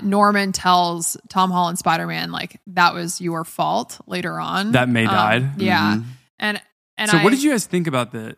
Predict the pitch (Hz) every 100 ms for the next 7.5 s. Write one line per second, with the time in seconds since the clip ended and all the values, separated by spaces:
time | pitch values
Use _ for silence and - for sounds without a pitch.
0 | - 135 123 269 269 294 285 240 233 262
1 | 277 226 226 - 202 190 208 220 294 -
2 | 247 233 233 - - - 208 190 - 180
3 | 180 262 - - - 214 202 - 190 214
4 | - - 208 202 170 208 220 220 - 247
5 | 302 - 233 233 185 - 190 208 208 202
6 | 202 185 202 196 190 180 170 170 180 220
7 | 226 208 185 180